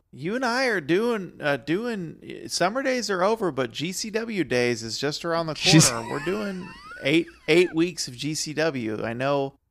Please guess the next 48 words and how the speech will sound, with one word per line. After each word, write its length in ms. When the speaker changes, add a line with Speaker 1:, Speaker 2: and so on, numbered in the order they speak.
Speaker 1:
I 100
know 220
you 260
would, 240
you 180
would 120
love 320
two 180
guys 360
that 80
you 180
know 320
that 100
are 80
training 420
right 160
now 160
to 80
wrestle 360
for 140
G 200
C 140
W, 400
but, 340
but 220
you 80
don't 160
wanna 180
get 400
messy. 540
I 140
know 160
you. 360
I 120
know 140
you. 420
Speaker 2:
Yeah, 500
no, 160
I 120
don't 140
want 200
them 160
to 80
do 120
s-, 180
dumb 460
<laughs> 0
stuff. 1000